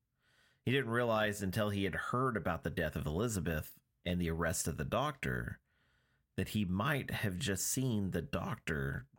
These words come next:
just right after the murder. These statements gave the state attorneys enough to arrest the doctor for murder. But Doctor Schott was not the only one in trouble here,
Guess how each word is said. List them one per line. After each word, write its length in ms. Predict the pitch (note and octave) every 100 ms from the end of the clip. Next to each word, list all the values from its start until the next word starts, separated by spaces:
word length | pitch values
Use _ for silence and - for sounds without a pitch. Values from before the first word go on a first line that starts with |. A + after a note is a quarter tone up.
| G2
just 320 | G2+ F2+ -
right 480 | F2 F2+ F#2 F#2+ -
after 560 | - G2 G2 - E2 D#2
the 140 | D#2
murder. 500 | D2+ F2+ G#2+ G#1+ - - _ _ _ _ -
These 340 | G2 C#3 C3
statements 560 | - A2+ F2+ F2 E2 -
gave 300 | - F2+ D#2+
the 100 | E2+
state 380 | - - C#3+ A#2+
attorneys 600 | - G2+ F2 D2 D2 -
enough 600 | E2+ F#2 G#2 G#2+ A#1 - - - _
to 120 | - G2
arrest 520 | F2 D#2+ D#2 - -
the 100 | D#2
doctor 420 | D2 C#2+ - C2
for 220 | C2+ D2+
murder. 560 | D#2+ G#2+ F#2+ A1+ A1+ - _ _ _ _ _ _ _ _ -
But 140 | C3
Doctor 280 | F3+ G#3 D#3
Schott 380 | C3+ - C3 F#2
was 140 | G#2+
not 180 | A2+ A#2
the 140 | A2
only 360 | - B2 A2+ G2+
one 220 | F#2 F#2+
in 100 | E2+
trouble 420 | D#2+ A#2+ G#2 D2
here, 500 | D#2 D2 G#1 G1+ C#2+